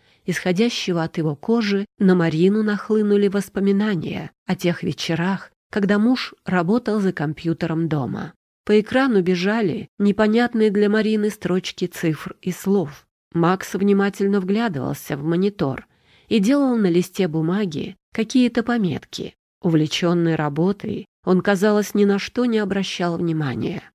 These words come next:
Но когда Марина подходила к нему сзади, чтобы напомнить об остывающем ужине, и клала руки ему на плечи, он накрывал её кисти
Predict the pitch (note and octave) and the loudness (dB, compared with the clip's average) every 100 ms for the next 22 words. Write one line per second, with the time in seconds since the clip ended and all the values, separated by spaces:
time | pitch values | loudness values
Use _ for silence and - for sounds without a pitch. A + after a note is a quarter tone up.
0 | _ _ - E3+ E3 E3+ E3 E3 F3+ E3 | _ _ -2 -2 0 0 2 2 2 2
1 | D3 - - F#3 D#3+ G3+ E3+ - E3 D#3 | -2 -6 -8 -4 2 2 2 0 0 0
2 | D#3+ C#3 D3+ F#3 D3 C#3+ - _ _ - | -2 -2 -2 -2 -4 -8 -10 _ _ -10
3 | - C#4 G3+ E3 D3+ F3 E3+ D#3 C#3+ - | 0 2 2 0 0 0 2 0 -4 -12
4 | - - D3 - D3+ D#3+ E3 D3+ - D#3 | -6 -2 -2 -2 0 2 2 0 -2 0
5 | D3+ F#3 E3+ C3 A#2 - D#3 _ - F#3+ | 2 2 0 -4 -6 -6 -10 _ -4 -2
6 | - G#3+ G#3 F3 F#3 A3+ A3+ D3 C3+ C3 | 2 2 2 2 2 0 -2 -2 0 0
7 | D3+ C#3 D3 - - - - G#3+ _ _ | -2 -2 -2 -4 -4 -8 -10 -14 _ _
8 | - B3+ G#3 G3 E3+ D#3+ E3+ E3 D3 C#3+ | 2 4 4 2 2 2 2 2 0 -4
9 | - G#3 A3 - G3 F3+ | -2 -4 -4 -6 -4 -4